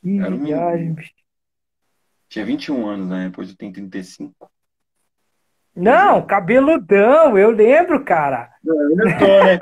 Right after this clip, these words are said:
Speaker 2: Agora com, com pandemia, aí eu tô
Speaker 1: Ah, voltou, meu! É, porque
Speaker 2: Sim.
Speaker 1: esses tempos já viu as fotos tuas, eu digo, "Mano, o cara mudou zaço, velho."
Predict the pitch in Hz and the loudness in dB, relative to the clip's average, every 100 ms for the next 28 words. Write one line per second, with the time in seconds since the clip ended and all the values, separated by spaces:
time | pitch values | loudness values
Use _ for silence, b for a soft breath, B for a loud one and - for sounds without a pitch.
0 | 185 202 165 175 175 143 160 147 160 156 | 0 -2 -2 -4 -8 -8 -10 -6 -4 -2
1 | 156 156 214 190 117 107 _ _ _ _ | -4 -6 -6 -2 -2 -4 _ _ _ _
2 | - 120 - - - 156 285 330 381 392 | -14 -12 -12 -10 -10 -4 0 2 4 4
3 | 359 311 330 - 330 359 403 415 392 339 | 2 2 0 0 0 4 4 4 4 4
4 | 269 254 226 214 254 311 359 320 294 311 | 4 4 4 2 2 2 2 0 -4 -2
5 | 311 311 294 285 214 294 - 330 370 349 | 0 0 0 -2 -4 -8 -2 -2 0 -2
6 | 311 285 339 415 311 - 277 285 285 - | 0 0 0 0 0 0 2 2 0 -10
7 | - 285 285 277 294 330 403 415 381 320 | -6 -2 -2 -4 -6 -10 -10 -8 -6 -4
8 | - 349 359 349 294 233 240 349 381 226 | -4 -6 -6 -6 -8 -6 -6 -4 -4 -4
9 | 233 302 370 359 - 220 185 180 151 139 | -4 -4 -4 -6 -8 -14 -8 -6 -6 -8